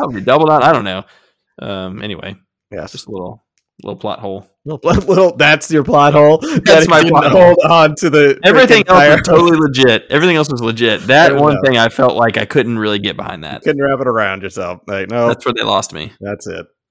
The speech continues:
Speaker 2: It, it
Speaker 1: Yeah.
Speaker 2: wasn't Hans Gruber and his American accent. It wasn't anything like that.
Speaker 1: <laughs>
Speaker 2: It's,
Speaker 1: He
Speaker 2: nope,
Speaker 1: did,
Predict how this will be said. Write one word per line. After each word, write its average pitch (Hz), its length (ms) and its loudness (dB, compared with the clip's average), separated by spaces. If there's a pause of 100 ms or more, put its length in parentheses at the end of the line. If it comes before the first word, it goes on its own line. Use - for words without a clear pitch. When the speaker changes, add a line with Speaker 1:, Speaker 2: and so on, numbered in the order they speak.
(160)
Speaker 2:
It, 104 120 -20
it - 60 -20
Speaker 1:
Yeah. 117 60 -10
Speaker 2:
wasn't 120 420 -8
Hans 117 360 -8
Gruber 113 380 -6
and 104 100 -6
his 101 100 -10
American 107 400 -6
accent. 104 560 -10
It - 40 -14
wasn't 101 280 -10
anything 101 220 -14
like 98 140 -14
that. 95 140 -8
Speaker 1:
<laughs> - 40 -2
Speaker 2:
It's, - 140 -4
Speaker 1:
He 101 100 -4
Speaker 2:
nope, 127 180 -4
Speaker 1:
did, 202 100 -2